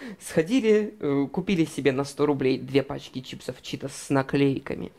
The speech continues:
шесть чупа-чупсов, два сникерса, тархун и огромный,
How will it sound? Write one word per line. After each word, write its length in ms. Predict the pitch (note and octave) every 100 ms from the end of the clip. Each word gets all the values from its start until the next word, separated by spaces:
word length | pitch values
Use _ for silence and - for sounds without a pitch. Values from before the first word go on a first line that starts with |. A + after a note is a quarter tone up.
| - - _ - - - -
шесть 460 | - E3+ D3+ D3 E3
чупа-чупсов, 840 | D3 D3+ D3 - E3+ - - - - -
два 440 | C#3 C#3 D#3+ D#3 D#3
сникерса, 1000 | - F3 E3 F3 - - D3 - - - _ _
тархун 1000 | F3+ D#3 D3+ - - F#3 G3+ F#3 D3+ B2 - - _ _ _ _ - - _ _ _ _ - - - -
и 100 | E3+
огромный, 1040 | D3 D3+ C#3 E3 E3+ E3+ E3+ D#3 C#3 A#2+